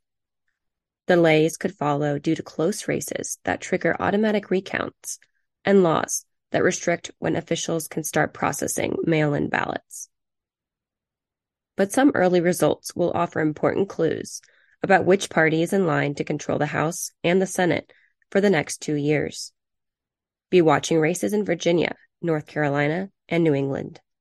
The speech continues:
Next,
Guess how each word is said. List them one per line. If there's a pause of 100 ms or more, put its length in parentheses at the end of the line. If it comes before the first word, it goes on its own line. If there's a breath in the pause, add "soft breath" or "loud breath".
(2000)
Next,